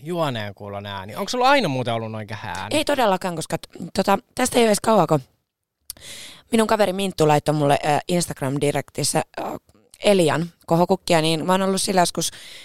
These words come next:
Speaker 2: mitähän tästä olisi nyt aikaa, neljä, viisi vuotta, niin laittamassa kynsiä. Ja me puhun siinä videolla. Niin Minttukin oli, että mitä vittua, että, että tuo, tuo ei ole yhtään sama ihminen. Siis me ei kuulosta niin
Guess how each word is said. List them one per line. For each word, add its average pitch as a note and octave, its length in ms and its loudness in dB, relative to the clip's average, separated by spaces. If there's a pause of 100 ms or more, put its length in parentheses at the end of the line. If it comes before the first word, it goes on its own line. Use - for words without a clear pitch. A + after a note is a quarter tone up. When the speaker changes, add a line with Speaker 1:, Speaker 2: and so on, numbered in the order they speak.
(340)
Speaker 2:
mitähän D3+ 300 0
tästä D#3 220 0
olisi D3 120 0
nyt D3 120 -6
aikaa, C#3+ 240 0
neljä, D#3 260 2
viisi F#3+ 260 0
vuotta, G3 320 0 (240)
niin D#3+ 360 -2
laittamassa G#3+ 440 -2
kynsiä. D3 480 -2 (280)
Ja - 60 -2
me G3 100 2
puhun F#3+ 320 2
siinä C#3+ 220 -2
videolla. D3 460 -2 (460)
Niin A#3 80 0
Minttukin B3+ 340 2
oli, F#3+ 60 4
että - 120 -4 (160)
mitä A3+ 160 -6
vittua, F#3+ 300 0
että, F#3+ 160 0
että - 140 0 (180)
tuo, G#4 180 0
tuo C4+ 120 2
ei C4+ 80 4
ole A4 200 2
yhtään F3+ 220 -4
sama E3+ 280 0 (140)
ihminen. D#3+ 400 -4 (800)
Siis - 160 -2
me C#4+ 60 6
ei C#4 60 4
kuulosta C4 440 0
niin B3+ 460 2